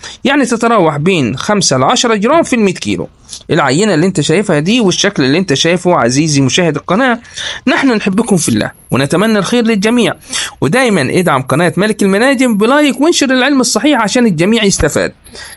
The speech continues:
احنا عاوزين نحبط الناس اللي بتحاول إن هي تقفل القناة، ونحبط الناس اللي هي ما بتدعمش وعاوزة إن القناة تقفل عشان ما نوصلش العلم الصحيح،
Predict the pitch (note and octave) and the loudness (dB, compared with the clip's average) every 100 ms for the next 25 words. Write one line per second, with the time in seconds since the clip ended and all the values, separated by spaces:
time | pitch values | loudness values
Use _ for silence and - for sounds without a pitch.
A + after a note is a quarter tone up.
0 | - - - G3+ C#3+ A#2 A#2+ C#3+ G#3+ G#3 | -6 -4 0 0 2 0 0 2 2 2
1 | D3+ A#3 - C#3 - A#2 F#3 G3+ C3+ B2 | 2 0 0 -2 0 0 0 2 0 0
2 | B2+ - G#3 F#3 C#3+ D3 G#3 G#3+ G#3 F3+ | -2 0 0 2 2 2 4 4 2 2
3 | F#3+ - D#3 - - - - - - - | -2 -2 -2 -2 -4 -4 -6 -12 -20 -18
4 | - - - D#3 B3 F#3 D#3 C#3+ G#3+ - | -18 -6 -2 0 0 -2 0 0 0 2
5 | D3+ C#3+ D#3+ A#3 G#3+ F#3+ A3 - E3 E3 | 2 2 2 2 2 0 -2 -2 0 0
6 | A3+ G#3 - C#3 D3+ G#3+ E3 D3 C#3+ C#3+ | 0 0 0 2 2 2 0 0 2 0
7 | - D3 G#3 F3+ A#3+ G3+ G#3+ D#3+ - G3 | -2 -2 -2 0 -2 0 0 0 0 0
8 | E3 D3 - G3 D#3 C#3+ F#3+ - - - | 2 0 0 0 -2 0 0 0 -2 -2
9 | - | -4